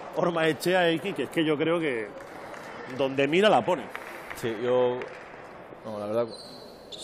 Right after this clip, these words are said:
Speaker 2: es increíble.
Speaker 1: Bien ahora Aritz en ese dos paredes, devolviéndole la partida y diciéndole a Alex Ormaechea, "Aquí estoy yo".
Speaker 2: Sí, sí, aquí todavía no está todo el pescado vendido, ¿eh?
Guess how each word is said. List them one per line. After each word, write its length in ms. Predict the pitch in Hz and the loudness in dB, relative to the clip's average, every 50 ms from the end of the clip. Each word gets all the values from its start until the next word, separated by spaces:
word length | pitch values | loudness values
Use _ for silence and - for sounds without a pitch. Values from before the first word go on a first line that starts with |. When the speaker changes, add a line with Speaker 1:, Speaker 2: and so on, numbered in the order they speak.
| - - - - - - - - - 113 110 226 | -14 -12 -8 -6 -6 -4 -4 -6 -6 -4 -4 -4
Speaker 2:
es 140 | - - - | -4 -4 -6
increíble. 300 | 113 104 98 101 196 90 - - - - - - - - - - - | -4 -4 -2 -2 -2 -4 -6 -10 -12 -12 -12 -12 -12 -12 -12 -12 -8
Speaker 1:
Bien 240 | 104 110 120 131 127 | -4 -2 0 0 2
ahora 540 | 131 139 151 156 156 151 147 147 143 143 135 - - - - - - - - - - - - | 4 6 6 8 10 10 10 10 10 8 4 0 -6 -12 -10 -10 -10 -10 -10 -10 -10 -2 2
Aritz 840 | 143 156 165 175 185 185 190 190 190 190 190 196 185 - - - 151 | 6 8 8 10 10 10 10 10 10 10 8 8 4 2 -2 -2 0
en 160 | 147 147 151 | 0 4 4
ese 240 | 185 180 - 180 175 | 4 4 6 6 8
dos 180 | 180 214 208 - | 10 8 8 10
paredes, 520 | - 196 185 202 220 226 220 220 214 196 | 10 10 10 12 10 10 10 8 8 8
devolviéndole 580 | 190 226 233 226 214 208 226 247 240 240 233 226 | 8 8 8 8 8 8 8 8 8 10 8 10
la 160 | 226 240 240 | 10 10 10
partida 600 | 233 220 208 196 - 247 247 240 240 240 247 254 240 - - - - - - - - | 10 8 8 8 6 6 8 8 10 10 8 8 6 0 -8 -8 -8 -8 -8 -4 2
y 120 | 170 170 175 | 4 6 6
diciéndole 600 | 175 180 156 - 202 220 233 226 233 220 220 208 | 6 6 4 6 6 6 6 6 6 8 10 10
a 100 | 202 208 | 12 12
Alex 220 | 220 226 208 - 196 | 10 10 8 6 6
Ormaechea, 560 | 202 196 196 196 190 185 - 226 247 247 - | 6 6 8 6 6 8 8 8 8 8 8
"Aquí 260 | 135 147 139 120 185 | 6 4 4 6 4
estoy 320 | 180 - - 156 127 113 110 | 4 4 4 0 0 2 0
yo". 80 | 101 92 - | -2 -4 -6
Speaker 2:
Sí, 160 | - - 214 185 | -4 0 0 0
sí, 160 | 160 214 165 | 2 2 2
aquí 300 | 120 104 113 160 190 185 | 2 2 2 2 2 6
todavía 680 | 180 180 180 185 190 190 185 180 170 165 160 143 127 123 | 6 6 6 8 6 6 6 6 6 6 6 6 6 4
no 80 | 139 147 | 2 0
está 180 | 135 - 139 | 0 0 0
todo 200 | 123 117 127 123 | 2 4 4 4
el 80 | 120 113 | 4 4
pescado 320 | 101 113 - - 127 117 | 0 -2 -2 0 0 2
vendido, 320 | 107 104 107 104 104 113 | 0 0 -2 -2 -2 -2
¿eh? 40 | 139 | -2